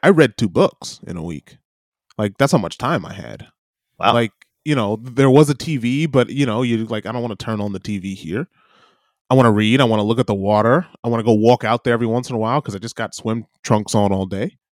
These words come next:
Speaker 2: Mm-hmm.
Speaker 1: So, like, I, I found that I could do this for a lot longer than I <laughs> thought I could. But honestly,
Speaker 2: Cool.
Speaker 1: I would say two weeks.
Speaker 2: Two
Speaker 1: Honestly,
Speaker 2: weeks.
Speaker 1: I'd say I could do a solid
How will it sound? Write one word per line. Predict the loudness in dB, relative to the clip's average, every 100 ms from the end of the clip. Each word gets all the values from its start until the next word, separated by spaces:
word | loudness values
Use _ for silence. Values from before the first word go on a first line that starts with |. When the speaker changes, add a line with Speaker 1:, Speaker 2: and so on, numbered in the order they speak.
| _ _ _ _ _
Speaker 2:
Mm-hmm. | _ _ _ 4
Speaker 1:
So, | 8
like, | 8 4 -2
I, | -4 0
I | 0
found | 0 0 0 -2 -2
that | -4
I | -2
could | -2
do | 0 0
this | -2
for | -4
a |
lot | -2 -2
longer | -2 0 0 0
than | -2
I | -4
<laughs> |
thought | -2 -2 -2
I | -4
could. | -2 4 4 4 -8 -20 -4
But | 2 4
honestly, | 6 6 6 4
Speaker 2:
Cool. | 0
Speaker 1:
I | 0
would | 0 0
say | -2
two | 0 0
weeks. | -2 -10 -18 -18 _ _ _ _ 2
Speaker 2:
Two | 4
Speaker 1:
Honestly, | 4 0
Speaker 2:
weeks. | -8 -4
Speaker 1:
I'd | -4
say | -2 -4 -8 -12 -2
I | 0
could | 2
do | 0 -2
a |
solid | 0 2 4 2